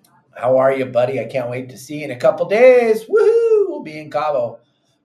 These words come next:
But back to lobster fishing, gang. So you need to have your measuring device. You need to have your bait, seal-proof bait tubes. Next, you wanna make sure you have ten hoop nets.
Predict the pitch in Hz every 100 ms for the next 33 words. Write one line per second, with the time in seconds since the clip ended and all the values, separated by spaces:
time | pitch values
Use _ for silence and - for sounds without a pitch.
0 | - 185 - _ 160 175 175 196 170 147
1 | 147 147 - 127 131 120 113 110 107 107
2 | _ _ _ _ _ 156 147 151 170 165
3 | 156 160 156 151 135 117 _ 139 151 156
4 | 160 147 135 127 117 110 - 127 143 143
5 | 143 135 127 120 - 147 147 156 - _
6 | _ _ _ _ _ - 170 180 180 175
7 | 170 - 147 156 151 - 175 156 127 98
8 | _ _ _ _ _ _ _ _ _ _
9 | _ _ _ _ _ 135 156 135 - -
10 | _ _ _ 127 156 156 156 147 - 151
11 | 139 135 139 135 113 - _ _ _ _
12 | - 170 180 190 196 175 151 170 165 123
13 | 101 - _ _